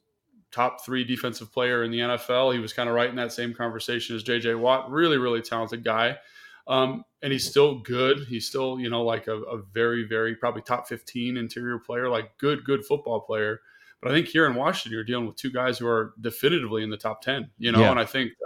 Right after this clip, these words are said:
Speaker 1: uh, that, that ability, uh, the playmaking ability that those guys have, I think separates them. Now, you, you mentioned kind of the ace in the hole, the wild card there, which is Jalen Carter. And everyone thinks he's gonna be a top five guy this year.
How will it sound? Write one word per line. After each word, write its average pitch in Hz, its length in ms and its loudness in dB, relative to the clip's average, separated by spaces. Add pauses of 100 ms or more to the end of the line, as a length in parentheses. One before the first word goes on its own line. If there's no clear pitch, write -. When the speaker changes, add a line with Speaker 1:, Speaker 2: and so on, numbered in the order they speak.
Speaker 1:
uh, 113 180 2 (420)
that, 127 400 2 (480)
that 123 240 4
ability, 120 680 4
uh, 110 360 0
the 110 100 -4
playmaking 143 540 2
ability 113 300 0
that 110 120 -8
those 117 180 0
guys 110 260 -6
have, 117 320 2
I 113 60 2
think 113 200 -4 (480)
separates 131 560 2
them. 113 100 -4
Now, 131 320 2 (420)
you, 139 140 -8
you 143 140 -4
mentioned 139 360 0
kind 135 140 0
of 123 80 -2
the 123 120 0
ace 131 200 0
in 131 60 -6
the 113 60 -6
hole, 123 220 0
the 113 60 0
wild 135 400 2
card 113 200 -4
there, 113 120 -2
which 113 160 -6
is 117 100 -6
Jalen 117 300 0
Carter. 127 460 0 (340)
And 123 280 2
everyone 139 540 2
thinks 127 280 -2
he's 117 160 -4
gonna 123 180 -2
be 113 500 -2
a 123 80 -6
top 123 240 -2
five 113 220 0
guy 110 160 2
this 104 240 -4
year. 107 200 -12